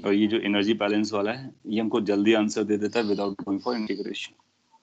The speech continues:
ओके, अगर आपने copy कर लिया है, तो उस capacitor के चार्जिंग वाले part को थोड़ा सा और elaborate करता हूँ मैं और आगे बढ़ता।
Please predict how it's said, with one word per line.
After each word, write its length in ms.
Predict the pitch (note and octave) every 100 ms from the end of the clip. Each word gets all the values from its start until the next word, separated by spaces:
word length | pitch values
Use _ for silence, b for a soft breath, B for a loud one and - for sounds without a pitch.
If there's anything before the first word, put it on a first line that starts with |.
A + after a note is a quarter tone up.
| F5+ _ - - - _ _ - _ _ C6+ - _ _ A#5+ B5+ - - - - _ _ _ _ _ _ -
ओके, 160 | G#2 B2+
अगर 340 | - F#2+ G#2
आपने 220 | G2+ G2
copy 260 | G2 G#2+ A#2+
कर 140 | A#2+
लिया 200 | G#2 F#2+
है, 100 | A2 - _ _ _ _ _
तो 80 | -
उस 200 | - G2+
capacitor 680 | - - G2 G#2+ - F2+ G2+
के 140 | G2
चार्जिंग 520 | G#2 - G2+ G2 A2
वाले 120 | G#2 G2+
part 220 | G2 F#2
को 120 | A2+
थोड़ा 220 | A2+ A2+
सा 140 | A2 A#2+
और 280 | - G#2
elaborate 400 | G2+ G2 F#2+ F#2+
करता 280 | - F#2+ -
हूँ 80 | G2+
मैं 140 | A#2+ B2+ -
और 120 | B2
आगे 180 | G2+ G2
बढ़ता। 320 | G2 -